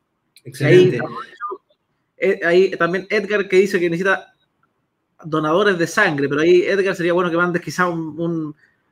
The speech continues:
Speaker 2: un mensaje para personas que puedan donar. Yo, lamentablemente, no puedo donar sangre por lo menos hasta un, dos meses más, porque hace poco doné. Así que,
Speaker 1: Bien.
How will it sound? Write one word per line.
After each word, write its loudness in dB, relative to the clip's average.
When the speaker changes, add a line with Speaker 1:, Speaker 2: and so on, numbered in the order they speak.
Speaker 2:
un -8
mensaje 0
para -2
personas -4
que -6
puedan -2
donar. -2
Yo, 2
lamentablemente, 0
no -4
puedo 0
donar -2
sangre -2
por -6
lo 0
menos 0
hasta -2
un, -6
dos -2
meses -6
más, -10
porque -12
hace -10
poco -6
doné. -6
Así -4
que, 2
Speaker 1:
Bien. -14